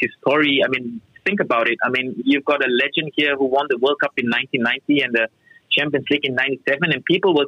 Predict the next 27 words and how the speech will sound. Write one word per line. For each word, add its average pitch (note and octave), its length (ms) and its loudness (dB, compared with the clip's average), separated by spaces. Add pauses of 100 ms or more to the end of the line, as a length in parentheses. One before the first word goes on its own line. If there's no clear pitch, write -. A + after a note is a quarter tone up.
telling G3 300 0
him E3+ 320 -2
that C#3 180 -2
they D3 220 0
saw E3+ 240 0
him F3 140 0
on D3+ 160 -2 (100)
te-, F3 140 -2
on C#3 160 -2
television D#3 600 -2 (320)
lifting E3 380 0
the D3 100 0
World D3+ 240 2
Cup E3 240 -2
and D3 220 -2
lifting D3+ 280 -2
the C#3+ 160 -2
Champions D3 340 -4
League. E3 160 0 (400)
And D#3 100 0
he F3 60 2
was E3+ 120 0
said, - 140 -4
"Did C3 260 0
you F#3+ 120 2
even E3+ 220 0
watch A#2+ 200 0